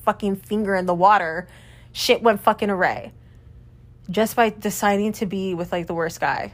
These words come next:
and, like, not be with, but associate myself with, with, like, the worst guy in the whole entire fucking world, I'm just like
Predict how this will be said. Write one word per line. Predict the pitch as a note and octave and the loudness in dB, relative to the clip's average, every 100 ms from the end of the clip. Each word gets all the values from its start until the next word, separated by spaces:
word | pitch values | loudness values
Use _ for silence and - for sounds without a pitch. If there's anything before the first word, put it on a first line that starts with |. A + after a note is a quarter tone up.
| - | -14
and, | - F3 - | -10 -10 -8
like, | F#3 F3+ - | -8 -10 -10
not | F#3+ G3 F3 | -4 -2 -2
be | F3 E3 | -8 -6
with, | E3+ F#3+ F#3+ - - | 0 0 -2 -12 -4
but | D#3 D3 - | -2 -2 -8
associate | F3 - F3+ F3 D#3+ E3+ | -12 -6 -6 -6 -8 -6
myself | E3 - D#3+ | -6 -6 -8
with, | E3 E3+ | -8 -12
with, | E3+ F3+ | -10 -8
like, | D#3+ | -8
the | D#3+ | -8
worst | D3+ D3+ - | -8 -10 -6
guy | D#3+ D3 | -2 -2
in | E3 | -2
the | E3 | -6
whole | D#3+ E3 | -4 -6
entire | D#3+ D#3+ D#3+ | -6 -8 -8
fucking | D#3+ - F3 | -8 -8 -8
world, | D3+ D3+ F3 A3 | -4 -2 -2 -2
I'm | F3 | -6
just | F3 | -4
like | G3 | -4